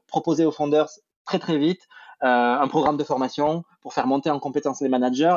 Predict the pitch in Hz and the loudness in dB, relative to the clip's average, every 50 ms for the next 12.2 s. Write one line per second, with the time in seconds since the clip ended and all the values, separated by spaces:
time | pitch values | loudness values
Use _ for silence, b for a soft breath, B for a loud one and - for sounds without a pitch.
0 | - - 147 160 - _ _ _ _ _ 147 139 151 170 180 175 165 190 165 180 | 2 0 0 -2 -2 _ _ _ _ _ 0 2 4 4 4 2 0 -2 -2 0
1 | 160 165 180 196 180 - 165 143 - 151 139 - - 175 185 214 208 b b b | 0 2 2 2 0 0 -4 -6 -6 -8 -10 -6 -2 0 0 0 -2 b b b
2 | b b b b - 185 185 - 226 202 170 175 170 - - 185 175 170 165 b | b b b b -2 -2 0 0 0 2 2 0 -2 -2 -4 -4 -4 -4 -4 b
3 | b b b b b b b b - 139 135 131 131 127 - - 190 190 - - | b b b b b b b b 2 4 4 4 4 2 0 -2 -6 -6 -2 0
4 | 185 170 170 170 175 165 143 139 123 120 139 135 - 151 143 151 147 151 160 143 | 0 2 2 2 0 0 -2 -4 -4 -4 -4 -4 -4 -2 -2 0 2 2 2 2
5 | 151 156 156 156 156 160 151 151 135 - 139 139 143 131 131 131 - - 139 - | 2 2 2 2 2 0 -2 -4 -6 -8 -6 -4 -2 -2 -2 -2 -2 -4 -6 -4
6 | - 160 156 156 143 - - 139 127 127 - - 165 175 185 160 - 131 123 120 | -2 0 0 0 -2 -4 -10 -6 -4 -4 -2 0 0 0 0 0 -2 -2 -2 -2
7 | 117 - - 170 151 123 - - _ _ _ _ _ _ _ _ _ _ _ _ | -2 -2 -2 -2 -2 -2 -4 -6 _ _ _ _ _ _ _ _ _ _ _ _
8 | - - 135 - - 135 - - 139 117 - 127 123 123 143 - - - 127 127 | -10 -8 -6 -6 -6 -6 -4 -4 -4 -2 0 0 0 0 -2 -6 -8 -8 -6 -2
9 | - 135 127 117 110 143 165 170 147 131 131 151 165 151 135 113 113 117 117 110 | 0 2 2 2 2 2 2 2 2 2 2 2 4 4 2 2 2 2 0 0
10 | - 131 - - 147 139 - 123 107 107 95 143 143 - 139 - 117 107 - - | -2 -4 -2 -2 -4 -4 -4 -4 -4 -2 -2 -2 -2 -4 -4 -6 -4 -6 -4 -2
11 | - 147 156 156 - B B B B B - 110 - 135 120 - 113 120 107 - | 0 0 0 0 -2 B B B B B -10 -6 -4 -2 -2 -2 -2 -2 0 0
12 | 131 143 156 - | 0 0 0 -2